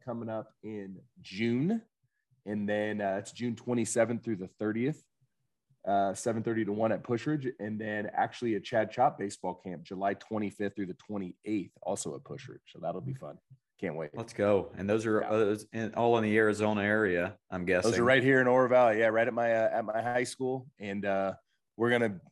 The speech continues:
Speaker 1: have a lot of fun. We're gonna do nicknames. We're gonna have otter pops. We're gonna have the hose going so we can keep it
Speaker 2: Gosh.
Speaker 1: cool.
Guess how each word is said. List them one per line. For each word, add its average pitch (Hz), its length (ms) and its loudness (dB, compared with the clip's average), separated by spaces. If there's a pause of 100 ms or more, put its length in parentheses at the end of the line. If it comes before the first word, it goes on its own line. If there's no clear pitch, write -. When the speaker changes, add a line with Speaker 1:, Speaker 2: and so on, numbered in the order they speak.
Speaker 1:
have 113 180 4
a 110 40 2
lot 117 160 6
of 113 80 -6
fun. 135 320 6
We're 113 80 -2
gonna 107 80 -8
do 110 100 -2
nicknames. 123 760 0
We're 107 120 -6
gonna 101 160 -2
have 95 160 2
otter 117 200 6
pops. 113 480 2
We're 98 140 -8
gonna 98 180 -4
have 98 240 0
the 87 80 -4
hose 123 360 4
going 117 400 -2
so 101 160 -6
we 104 100 -2
can 101 140 -16
keep - 220 -8
it - 40 -8
Speaker 2:
Gosh. - 140 -8
Speaker 1:
cool. 120 420 2